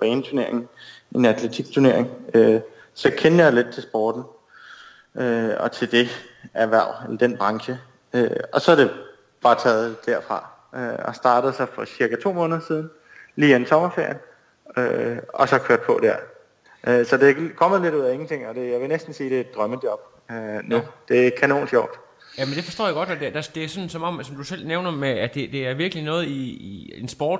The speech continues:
Speaker 2: der er i rivende udvikling, sådan inden for den der triathlon, eller niche inden for triathlon, øh, grenen, kan man sige. Men, øh, jeg kunne godt tænke mig at vide sådan helt specifikt om det stævne, der skal køres i weekenden, som er E M. Kan du ikke fortælle lidt om, øh, hvad, hvad er det egentlig for et stævne? Hvad, hvad kan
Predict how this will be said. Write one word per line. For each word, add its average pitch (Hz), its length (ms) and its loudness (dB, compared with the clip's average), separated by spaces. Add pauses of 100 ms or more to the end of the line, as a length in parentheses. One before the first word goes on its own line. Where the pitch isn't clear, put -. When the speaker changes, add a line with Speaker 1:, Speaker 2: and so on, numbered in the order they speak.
(140)
Speaker 2:
der 110 160 -2
er 110 180 -2
i 123 160 -6
rivende 165 300 -4
udvikling, 143 400 -6
sådan 131 180 -6
inden 135 180 -4
for - 100 -6
den 127 140 -8
der 127 60 -2
triathlon, 127 480 -6
eller 110 240 -4
niche 139 400 -4
inden 180 280 -6
for 147 380 -4 (220)
triathlon, 127 520 -4
øh, 104 160 -6
grenen, 98 400 -6
kan 110 120 -10
man 104 100 -6
sige. 123 260 -12 (240)
Men, 135 180 -4
øh, 131 140 -4
jeg 139 80 -6
kunne 143 80 -10
godt 156 120 -6
tænke 202 180 -6
mig 175 100 -4
at 151 60 -6
vide 185 160 -4
sådan 175 220 -10
helt 190 200 -8
specifikt 196 520 -12
om 131 160 -8
det 160 100 -12
stævne, 175 460 -8 (220)
der 123 60 -10
skal 135 140 -14
køres 175 200 -4
i 170 40 -8
weekenden, 151 440 -8
som 123 160 -8
er 117 40 -8 (200)
E 127 40 -4
M. 143 120 -12 (380)
Kan 135 100 -8
du 151 60 -4
ikke 160 80 -10
fortælle 190 280 -8
lidt 185 120 -4
om, 143 220 -2
øh, 110 520 -6 (580)
hvad, 135 140 -2
hvad 147 160 -2
er 160 120 0
det 180 100 -4
egentlig 165 220 -8
for 135 100 -8
et 135 60 -6
stævne? 165 260 -4
Hvad, 147 160 -2
hvad 165 120 -2
kan 123 540 -2